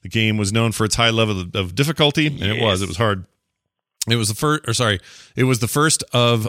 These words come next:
Speaker 1: over twenty games, including the nineteen eighty-three Star Wars. Uh,
Speaker 2: Mm-hmm, mm-hmm.
Speaker 1: let's see, that Mike Haley, or Haley, I guess you say it, uh, designed for and
Speaker 2: Right.
Speaker 1: produced for Atari. He was the guy that did all those.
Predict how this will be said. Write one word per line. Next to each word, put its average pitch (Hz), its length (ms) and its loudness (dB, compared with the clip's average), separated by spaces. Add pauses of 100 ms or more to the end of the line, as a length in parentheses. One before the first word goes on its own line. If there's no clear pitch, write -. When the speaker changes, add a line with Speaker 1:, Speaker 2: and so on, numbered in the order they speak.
Speaker 1:
over 120 260 2
twenty 165 320 0
games, 110 380 2
including 107 420 0
the 101 60 -4
nineteen 104 320 0
eighty-three 98 320 -4
Star 151 340 2
Wars. 90 360 -2 (920)
Uh, 98 300 2
Speaker 2:
Mm-hmm, - 140 -10
mm-hmm. 98 140 -6 (920)
Speaker 1:
let's 104 120 -2
see, 95 220 2
that 95 180 0
Mike 113 260 0
Haley, 117 640 0
or 107 100 -6
Haley, 117 360 0
I 127 40 -2
guess 131 220 -2
you 135 60 0
say 139 260 2
it, - 140 -2
uh, 104 160 2
designed 110 340 2
for 107 200 0
and 98 80 -4
Speaker 2:
Right. 85 120 0
Speaker 1:
produced 113 280 2
for 98 140 0
Atari. 80 420 -2
He 90 100 -2
was 90 100 -4
the 87 80 -4
guy 87 160 0
that 85 120 -2
did 78 140 -2
all 73 140 -4
those. 76 240 -2